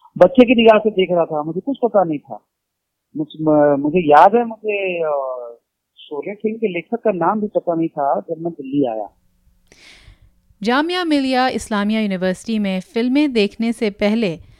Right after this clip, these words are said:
Speaker 2: संजीव ने कुछ ही फिल्में देखी थी।
Speaker 1: एक आध शुरू-शुरू की फिल्में, जो फिल्में मैंने देखी भी थी, उसके बहुत प्राइस पे किए थे मैंने। लाइक फैमिली में पिटाई भी हुई थी, you know, दोस्तों के साथ जाओ तो फिर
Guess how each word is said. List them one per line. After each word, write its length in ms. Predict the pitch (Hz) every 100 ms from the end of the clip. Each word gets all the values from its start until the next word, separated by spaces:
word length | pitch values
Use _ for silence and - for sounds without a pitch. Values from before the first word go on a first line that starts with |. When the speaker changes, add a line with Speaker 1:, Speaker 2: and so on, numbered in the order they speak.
| _ -
Speaker 2:
संजीव 320 | 254 294 349
ने 140 | 359
कुछ 560 | 359 _ - 403 403 -
ही 80 | 294
फिल्में 340 | 254 226 208
देखी 280 | 180 165 180
थी। 260 | - 156 - _ _ _ _ _ -
Speaker 1:
एक 160 | 135 143
आध 160 | 147 147
शुरू-शुरू 460 | - 170 165 170
की 120 | 160
फिल्में, 520 | 165 156 147 165 170 160 _ _ _ _ 214
जो 80 |
फिल्में 300 | 233 226 220
मैंने 200 | 233 226
देखी 360 | 220 196 196 240
भी 100 | 233
थी, 140 | 233
उसके 240 | 226 - 220
बहुत 260 | 202 226
प्राइस 240 | 196 180 175
पे 200 | - 156
किए 220 | - 143
थे 140 | 143
मैंने। 220 | 127 123 123
लाइक 200 | 123 -
फैमिली 320 | 131 135 143
में 100 | 139
पिटाई 300 | 131 131 127
भी 120 | 127
हुई 120 | 127
थी, 500 | - 120 120 113 113 _ _ _ _ _ _ -
you 120 | 131
know, 140 | 143 135
दोस्तों 280 | 127 -
के 60 | 131
साथ 140 | 139
जाओ 240 | 127 131 131
तो 140 | 139
फिर 160 | -